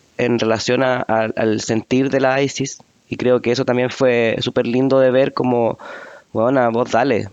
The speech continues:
eh, si, si necesitáis irte o si necesitáis, eh, estar bien y, y, y, y tu bienestar no está acá, no está con nosotras, weón, ándate, hazlo", ¿cachai? Como que nadie la intentó retener porque de verdad la vieron súper afectada.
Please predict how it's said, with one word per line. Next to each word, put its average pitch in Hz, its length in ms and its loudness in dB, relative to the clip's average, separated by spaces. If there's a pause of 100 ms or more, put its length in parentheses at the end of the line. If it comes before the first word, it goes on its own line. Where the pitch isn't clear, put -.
eh, 110 540 -2
si, 110 220 -6
si 113 140 -4
necesitáis 117 420 0
irte 139 640 0
o 101 120 -4
si 110 100 -4
necesitáis, 110 640 -2
eh, 95 460 -2 (240)
estar 110 300 -6
bien 117 440 0
y, 95 200 -6 (100)
y, 98 320 0
y, 95 320 -4
y 104 60 0
tu 107 100 -6
bienestar 107 360 -2
no 123 120 0
está 120 260 -2
acá, 143 500 -2
no - 60 -4
está 123 180 -4
con 139 140 -2
nosotras, 151 480 -2 (720)
weón, 110 260 0
ándate, 113 520 -2 (180)
hazlo", 120 520 -4 (300)
¿cachai? - 400 -6 (340)
Como 113 180 -2
que 110 120 0
nadie 127 180 4
la 151 80 2
intentó 131 380 0
retener 131 400 0
porque 131 220 -2
de 117 100 2
verdad 101 200 0
la 120 80 2
vieron 131 200 0
súper 135 240 -2
afectada. 131 560 -2